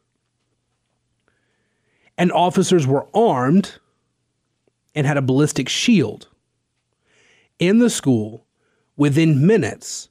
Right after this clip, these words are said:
of a psychopath gunning down nineteen kids and two teachers.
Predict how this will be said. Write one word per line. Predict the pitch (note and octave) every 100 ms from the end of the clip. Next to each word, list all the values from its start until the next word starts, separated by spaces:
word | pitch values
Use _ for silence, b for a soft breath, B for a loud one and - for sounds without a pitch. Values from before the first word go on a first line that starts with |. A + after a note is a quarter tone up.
| _ _ _ _ -
of | C#3 E3
a |
psychopath | F#3 - E3+ C#3+ B2 - G#2 A2+ - _ _ _ _ _
gunning | C3+ C#3+ F3+ F3+
down | D3 C3+ B2+
nineteen | A#2+ C#3+ D#3 G#3 G#3+
kids | - C#3+ C3 B2
and | B2+
two | - B2
teachers. | A#2 B2 A2+ - - - -